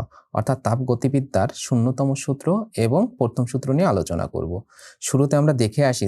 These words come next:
যে আমাদের এই চ্যাপ্টার থেকে আমরা কোন কোন টপিক নিয়ে আজকের ক্লাসে আমরা আলোচনা করব। শুরুতে আমরা তাপগতিবিদ্যার জিরোথ ল অর্থাৎ শূন্যতম সূত্র নিয়ে আলোচনা করব। Then আমরা থার্মোডায়নামিক্সের প্রথম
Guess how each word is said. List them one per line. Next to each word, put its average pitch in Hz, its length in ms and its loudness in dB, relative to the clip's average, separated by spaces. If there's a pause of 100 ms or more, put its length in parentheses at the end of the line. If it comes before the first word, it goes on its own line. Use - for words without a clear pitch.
যে 113 120 0
আমাদের 120 260 0 (160)
এই 127 160 2
চ্যাপ্টার 143 300 0 (100)
থেকে 156 240 0
আমরা 113 140 2 (360)
কোন 139 120 4 (100)
কোন 139 100 4 (120)
টপিক 117 360 0
নিয়ে 180 120 4 (100)
আজকের 117 280 -2
ক্লাসে 120 300 0
আমরা 151 220 2
আলোচনা 92 340 -2 (100)
করব। - 180 -6 (2250)
শুরুতে 147 400 2
আমরা 127 140 4 (160)
তাপগতিবিদ্যার 123 800 2 (420)
জিরোথ 139 360 2
ল - 20 2 (120)
অর্থাৎ 147 300 -2 (520)
শূন্যতম 135 400 2 (120)
সূত্র - 180 -2 (100)
নিয়ে 110 160 2
আলোচনা 131 420 0
করব। 139 180 2 (1200)
Then 135 320 4
আমরা 117 140 4 (120)
থার্মোডায়নামিক্সের 135 840 2
প্রথম 107 280 0